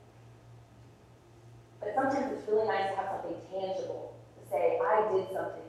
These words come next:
this morning," and to walk away with that.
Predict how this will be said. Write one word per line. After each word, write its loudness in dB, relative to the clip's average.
this -20
morning," -12
and -16
to -4
walk 10
away 6
with 4
that. -2